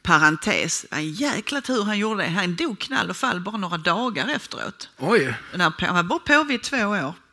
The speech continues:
Speaker 2: Mm.
Speaker 1: Jag vet inte dock om det har med den här Malmöskolan att göra.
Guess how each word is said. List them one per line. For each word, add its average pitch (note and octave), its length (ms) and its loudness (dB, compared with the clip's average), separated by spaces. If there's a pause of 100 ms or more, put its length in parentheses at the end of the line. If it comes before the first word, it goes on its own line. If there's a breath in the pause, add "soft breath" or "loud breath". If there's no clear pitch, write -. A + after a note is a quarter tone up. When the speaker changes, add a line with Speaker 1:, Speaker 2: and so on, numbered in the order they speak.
(500)
Speaker 2:
Mm. C3 220 -2 (520)
Speaker 1:
Jag F#3 100 2
vet G#3+ 180 4
inte C4+ 380 2
dock F3+ 240 0
om E3+ 100 -4
det D#3+ 80 0
har E3 120 2
med C#3+ 140 -2
den C#3+ 100 -2
här C#3+ 240 0
Malmöskolan D3 800 -4
att C#3 100 -6
göra. C#3+ 340 -2